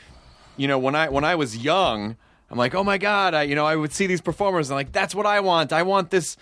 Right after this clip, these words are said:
adoration." And comedy is kind of the thing that makes me want, like, I wanna get it through this lens. But then at a certain point, I kind of, you know, I gave up on all that, uh, having, trying to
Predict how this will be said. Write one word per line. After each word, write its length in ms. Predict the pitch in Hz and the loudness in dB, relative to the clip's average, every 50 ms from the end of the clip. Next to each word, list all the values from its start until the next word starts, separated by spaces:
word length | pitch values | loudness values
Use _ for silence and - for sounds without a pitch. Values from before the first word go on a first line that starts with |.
| - - - - - _ _ _ _ - | -20 -20 -20 -20 -20 _ _ _ _ -2
adoration." 580 | 160 180 185 185 185 196 214 202 - - 165 | 0 2 2 4 4 4 2 2 2 2 2
And 180 | 156 139 139 131 | 2 2 0 -2
comedy 440 | - 165 185 196 196 190 180 170 160 | -2 0 0 0 2 2 2 2 0
is 200 | 151 139 - - | 0 -2 -6 -10
kind 280 | - - 165 175 175 170 | -8 -4 -2 0 0 0
of 180 | 156 143 139 | -2 -2 -2
the 100 | 139 147 | -4 -4
thing 440 | 139 - 147 - 180 180 175 175 165 | -4 -4 -4 -2 -2 0 0 0 0
that 160 | 160 147 151 - - - | 0 0 0 -4 -12 -20
makes 640 | - 151 160 156 143 151 160 170 180 160 - - | -18 -14 -10 -6 -2 0 0 0 0 -2 -4 -4
me 160 | 165 156 147 | -2 -2 -2
want, 420 | 139 135 135 147 156 165 160 - 135 | 0 0 0 2 2 0 0 -2 -2
like, 220 | 135 131 127 - | 0 0 0 -2
I 140 | 143 123 135 | -2 -2 -2
wanna 320 | 139 139 147 156 147 139 | 0 0 0 0 0 -2
get 200 | 123 110 151 156 | -2 0 0 0
it 100 | 151 143 - | 0 -2 -4
through 180 | - 143 135 | -4 -6 -4
this 340 | 131 147 156 143 - - - | -2 0 -2 -2 -2 -6 -6
lens. 420 | 131 135 147 160 151 135 120 110 - | -2 0 2 2 2 2 0 -2 -6
But 180 | 110 120 - | -8 -4 -2
then 120 | 151 151 156 | 0 0 2
at 80 | 143 | 0
a 60 | 131 | 0
certain 300 | - - 165 160 156 151 | 0 0 0 0 -2 -2
point, 400 | - - 143 135 127 120 - - - _ - - - _ _ _ _ _ _ _ _ - | -4 0 2 2 2 0 -2 -6 -16 _ -20 -20 -20 _ _ _ _ _ _ _ _ -6
I 100 | - - | -6 -4
kind 240 | - 147 151 147 | -2 0 0 2
of, 160 | 143 139 131 - - | 0 0 -2 -4 -6
you 120 | 123 123 123 | -4 -2 0
know, 220 | 127 123 123 123 | 2 2 0 0
I 140 | - 127 127 | 0 -2 -2
gave 220 | 127 143 139 131 | 0 0 0 2
up 120 | 160 175 170 | 2 0 0
on 120 | 160 139 | 0 2
all 140 | 131 123 117 | 2 0 2
that, 260 | 120 120 117 120 117 | 2 0 0 0 0
uh, 220 | - 127 127 120 123 | -2 -2 -2 -2 -2
having, 340 | 131 131 127 123 127 127 - | -2 -2 0 0 -2 -4 -4
trying 340 | - 147 123 123 120 120 - | -2 -2 0 0 0 -2 -4
to 280 | - 127 117 110 101 | -2 -2 -2 -2 -2